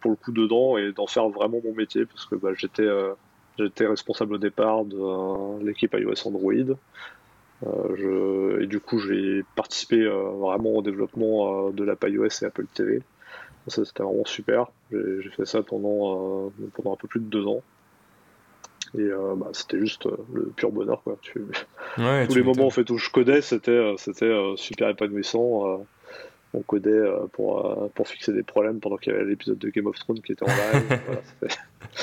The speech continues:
Speaker 1: ah, c'était
Speaker 2: Ouais,
Speaker 1: vraiment
Speaker 2: tout à
Speaker 1: super
Speaker 2: fait.
Speaker 1: top. Et, euh, et ça s'est bien passé, tellement bien passé finalement, euh, tout ça, que, bah, j'ai été, euh,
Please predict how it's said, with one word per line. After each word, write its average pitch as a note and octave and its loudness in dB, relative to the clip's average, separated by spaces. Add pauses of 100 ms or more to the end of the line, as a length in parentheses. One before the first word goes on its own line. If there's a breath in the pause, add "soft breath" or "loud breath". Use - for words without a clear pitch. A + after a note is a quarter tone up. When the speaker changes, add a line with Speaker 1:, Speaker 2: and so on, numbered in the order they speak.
(560 loud breath)
Speaker 1:
ah, G#2+ 2
c'était A#2 0
Speaker 2:
Ouais, B2 8
Speaker 1:
vraiment C3 8
Speaker 2:
tout A#2+ 2
à A#2 -2
Speaker 1:
super A2 2
Speaker 2:
fait. A2 -6
Speaker 1:
top. C3+ 4
Et, A2 4
euh, G2 0 (680)
et B2+ -6
ça - 0
s'est A2 4 (260)
bien A#2+ 4
passé, C#3+ 4
tellement A2+ 0
bien A#2+ 4
passé C3 2
finalement, A2+ 0
euh, G#2 0
tout - -6
ça, C3 4
que, G#2+ -2
bah, G2+ 0
j'ai G#2 0
été, G2+ 0
euh, G#2 2